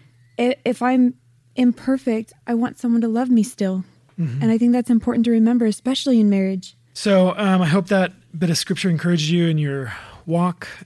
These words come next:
Speaker 2: Um, as usual, we pray, um, before signing off. So we're gonna pray. Dear Lord,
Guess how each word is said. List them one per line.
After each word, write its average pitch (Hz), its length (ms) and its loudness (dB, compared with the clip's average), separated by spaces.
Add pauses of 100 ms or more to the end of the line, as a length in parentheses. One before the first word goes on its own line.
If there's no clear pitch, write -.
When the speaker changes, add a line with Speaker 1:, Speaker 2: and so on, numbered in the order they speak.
Speaker 2:
Um, 151 180 -6
as 147 140 -2
usual, 156 260 -2
we 139 120 -6
pray, 151 420 -10 (540)
um, 143 200 -12
before 143 520 -10 (300)
signing 147 340 -10
off. 202 160 -10
So 127 260 -10 (880)
we're 135 100 -12
gonna 139 140 -8
pray. 190 200 -10 (420)
Dear 196 200 2
Lord, 156 340 0